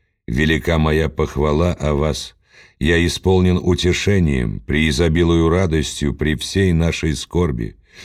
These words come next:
И действительно, когда мы пришли в Македонию, плоть наша не имела никакого покоя, но мы со всех сторон были угнетаемы, извне борьба, внутри страхи.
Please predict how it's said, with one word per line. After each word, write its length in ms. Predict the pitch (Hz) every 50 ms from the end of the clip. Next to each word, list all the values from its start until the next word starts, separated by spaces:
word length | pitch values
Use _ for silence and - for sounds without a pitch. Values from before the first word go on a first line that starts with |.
| - - - _
И 120 | 90 98
действительно, 920 | 82 90 104 95 - - - 110 113 107 - - 78 71 67 62 58 - - - - - _ _
когда 320 | - 78 78 73 80 80
мы 120 | 80 80 -
пришли 380 | 78 82 80 - - 85 85
в 60 | 76
Македонию, 880 | 73 80 80 76 - - 78 73 71 87 90 87 85 82 80 78 73 71
плоть 340 | - 73 80 87 87 - -
наша 500 | 82 85 80 76 - - 78 73 73 - - - - _ _
не 220 | 76 82 85 85 87
имела 300 | 87 92 98 98 92 90
никакого 600 | 90 90 87 - 90 82 - 92 95 90 87 82
покоя, 640 | - 87 85 - - - 98 90 76 62 55 50 - - - - - - - _ -
но 140 | 73 87
мы 120 | 90 95 87
со 160 | - 95 92
всех 300 | - - - 104 92 -
сторон 440 | - - 98 98 95 104 101 95 85
были 200 | 87 92 90 90
угнетаемы, 920 | 90 90 78 80 90 92 87 - 95 101 95 87 78 69 64 62 55 50 - - - - _ _ _
извне 600 | 85 90 85 67 71 78 82 82 85 92 98 90
борьба, 560 | 78 87 85 85 71 64 78 82 87 76 - - _ _ _ _
внутри 560 | - 67 71 78 78 76 - - 73 78 71
страхи. 640 | - - - - 73 76 73 - - - 55 -